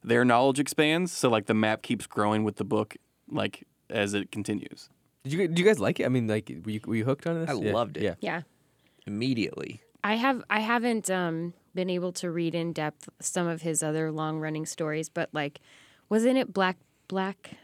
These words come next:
Speaker 1: Black
Speaker 4: uh,
Speaker 1: Badge.
Speaker 4: Badge
Speaker 2: Yeah.
Speaker 4: that he
Speaker 2: Mm-hmm.
Speaker 4: wrote? I really like when he writes stories that are told from the perspective of a younger
Speaker 2: Mm-hmm.
Speaker 4: person.
Speaker 2: He does
Speaker 1: Yeah.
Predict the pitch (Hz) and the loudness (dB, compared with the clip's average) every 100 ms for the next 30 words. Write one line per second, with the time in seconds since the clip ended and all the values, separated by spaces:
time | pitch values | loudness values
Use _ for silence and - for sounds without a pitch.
0 | _ - 202 180 185 135 175 180 190 - | _ -2 0 2 2 2 2 0 -2 -8
1 | - 208 202 208 196 202 - - - - | -2 0 2 2 6 4 4 -4 -20 -14
2 | - 226 240 285 247 208 202 196 175 190 | 0 4 6 4 6 4 2 0 0 0
3 | 175 175 - - - 175 170 165 165 - | 4 2 2 -2 2 4 4 2 0 -4
4 | _ _ _ 190 180 _ _ - 180 175 | _ _ _ -2 -2 _ _ -4 0 0
5 | 175 - 175 165 - 165 160 - 160 - | 0 0 2 2 0 -4 -4 -4 -6 -4
6 | 147 170 156 151 151 147 143 139 139 135 | -4 -2 -2 0 0 0 -2 -4 -6 -8
7 | - - 104 92 98 _ - - - - | -12 -12 -10 -10 -12 _ -6 -4 -6 -4
8 | 135 143 | 0 0